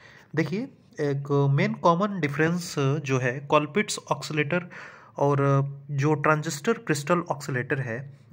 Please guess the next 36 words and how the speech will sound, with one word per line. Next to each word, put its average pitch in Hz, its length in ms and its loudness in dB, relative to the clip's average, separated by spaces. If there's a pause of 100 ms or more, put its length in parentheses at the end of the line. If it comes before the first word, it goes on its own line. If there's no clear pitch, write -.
उनमें 165 280 0
एक 185 260 -6
मेन 165 240 0
कॉमन 170 360 -2
डिफरेंस 151 420 -4
ये 143 140 0
है 135 320 -6 (540)
कि 185 80 -4
ये 165 320 0
जो 170 180 0
है 139 240 2
कॉलपिट्स 143 560 -2
ऑक्सीलेटर 143 600 0
का 147 380 0
मॉडिफाइड 123 580 -2
फॉर्म 120 340 -12
है - 80 -20 (1400)
और 175 120 6
ये 208 180 4
एक 220 220 -4
क्रिस्टल 240 360 2
ऑक्सीलेटर 156 680 -2
के 147 160 -4
जैसे 120 420 -4
एक्ट 135 200 -10
करता 127 300 -2
है। 143 260 -6 (420)
इसमें 202 220 0
सिर्फ 233 460 -2
एक 190 200 -4
चेंज 180 220 -2
ये 160 160 2
कर 139 180 -2
दिया 139 200 2
गया 127 200 0
है 135 360 -4